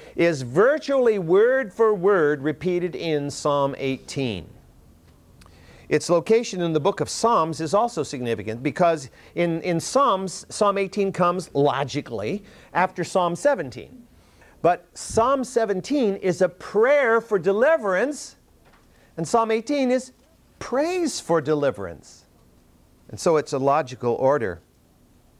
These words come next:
In Second Samuel, we've been reading about God's deliverance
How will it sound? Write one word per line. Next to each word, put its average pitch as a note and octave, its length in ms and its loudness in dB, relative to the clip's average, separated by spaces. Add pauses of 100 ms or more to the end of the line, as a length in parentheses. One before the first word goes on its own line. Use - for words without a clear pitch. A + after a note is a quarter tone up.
(200)
In B2 100 0
Second F3 300 0
Samuel, B2 600 -2 (440)
we've C3 160 0
been C#3 180 2
reading C#3+ 440 -2
about G#2+ 320 0
God's A#2+ 320 0
deliverance G#2 760 -4